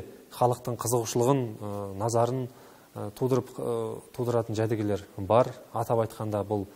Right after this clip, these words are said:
Рахымжан Қошқарбаевтың Рейхстагқа тіккен жеңіс туының көшірмесі, ы, екі мың он жетінші жылы біздің музейімізге, ы, өткізілген болатын. Ә, және де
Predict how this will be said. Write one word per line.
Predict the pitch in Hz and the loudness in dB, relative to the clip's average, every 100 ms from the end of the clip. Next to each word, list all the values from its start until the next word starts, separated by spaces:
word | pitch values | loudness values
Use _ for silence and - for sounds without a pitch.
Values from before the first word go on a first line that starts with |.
| - - - - | -20 -20 -10 -2
Рахымжан | 113 - 120 139 | -2 0 0 0
Қошқарбаевтың | 120 - 104 117 113 - 104 104 | -2 -4 0 2 2 -2 -2 0
Рейхстагқа | 117 - 110 - 127 - | -2 -2 -6 -4 -6 -8
тіккен | - 131 113 | -4 -2 0
жеңіс | 98 117 110 | 0 0 -2
туының | - 113 101 - | -4 -4 -4 -2
көшірмесі, | 113 113 104 98 - 120 123 - - - - - - | -2 -2 -2 -2 -2 -4 -4 -20 -20 -20 -20 -20 -10
ы, | 101 95 95 | -8 -6 -6
екі | 104 113 | -4 -4
мың | 104 104 | -2 0
он | |
жетінші | 107 104 107 101 | 0 -4 -4 -2
жылы | 104 117 101 | 0 0 0
біздің | 98 101 98 - - - - | -6 -6 -8 -10 -20 -20 -8
музейімізге, | 98 104 113 107 101 101 113 110 101 | -4 0 0 0 -2 -2 -2 -2 -6
ы, | 95 92 98 | -8 -6 -8
өткізілген | - 107 104 98 | -4 -2 -2 -2
болатын. | 98 95 92 87 - - - - - - - | -2 -4 -6 -12 -16 -20 -20 -20 -20 -20 -8
Ә, | 98 | -2
және | 95 120 127 | 2 2 4
де | 135 135 | 4 4